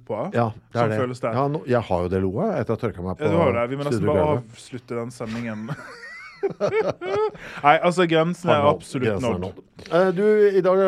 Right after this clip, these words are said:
Speaker 2: så skal vi snakke, jeg, det blir litt sånn, um, øh, hva har dukket opp under, eh, researchen? Jeg er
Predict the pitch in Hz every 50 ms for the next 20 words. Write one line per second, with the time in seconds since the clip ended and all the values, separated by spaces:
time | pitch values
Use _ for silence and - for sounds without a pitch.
0 | 180 160 180 175 165 165 165 165 165 165 170 160 165 156 180 160 - - 135 135
1 | 143 147 151 151 156 156 160 156 156 151 175 165 175 180 170 175 160 - 170 160
2 | 156 156 160 160 151 147 147 147 143 139 - _ _ _ _ _ _ 143 143 139
3 | 139 139 135 131 127 127 127 127 123 113 107 127 123 117 117 117 113 113 110 107
4 | - 110 101 101 101 101 101 101 104 107 107 107 113 - 95 85 123 147 - -
5 | 107 101 104 104 104 101 107 107 104 104 104 104 101 101 104 104 101 95 95 85
6 | - 117 101 - - 185 196 185 131 104 104